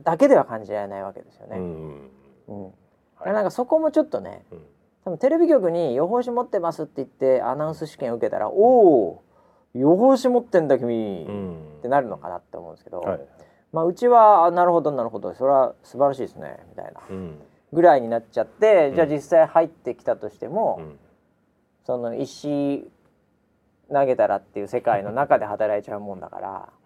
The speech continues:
Speaker 2: <laughs> あー。
Speaker 1: そこもなんかちょっと、こう、難しいとこなのかなっていう。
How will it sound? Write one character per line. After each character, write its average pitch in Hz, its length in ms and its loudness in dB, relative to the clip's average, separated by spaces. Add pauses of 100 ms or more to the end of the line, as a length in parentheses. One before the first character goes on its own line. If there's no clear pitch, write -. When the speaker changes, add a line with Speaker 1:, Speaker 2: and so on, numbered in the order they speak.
(220)
Speaker 2:
<laughs> - 440 -16 (560)
あ 78 220 -12
ー。 131 40 -12
Speaker 1:
そ 226 140 -2
こ 269 140 6
も 262 140 4
な 247 120 2
ん 226 80 0
か 165 100 4
ち - 100 0
ょ - 20 4
っ - 40 -2
と、 98 540 -4 (320)
こ 101 540 -4
う、 113 120 -10
難 113 200 -12
し - 80 -18
い 101 40 -14
と 104 60 -14
こ 95 80 -16
な 95 100 -20
の - 80 -20
か - 140 -20
な 123 80 -14
っ - 60 -14
て 175 60 0
い - 20 2 (120)
う。 - 100 -8